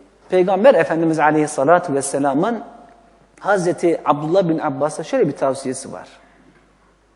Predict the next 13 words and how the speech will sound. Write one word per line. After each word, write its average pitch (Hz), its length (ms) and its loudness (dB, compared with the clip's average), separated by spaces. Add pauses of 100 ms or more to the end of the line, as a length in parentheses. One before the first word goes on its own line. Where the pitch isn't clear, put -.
(420)
"Ya 214 220 8
gulam, 180 720 0 (180)
ey 196 180 0
çocuk," 123 420 -8
diyor, 117 420 -14 (500)
"inni 160 480 0
uallimuke 151 760 -4
kelimat. 120 680 -8 (960)
Ben 254 400 2 (100)
sana 208 640 -2 (200)
bazı 247 340 0
kelimeler 160 480 0
öğreteyim. 113 640 -6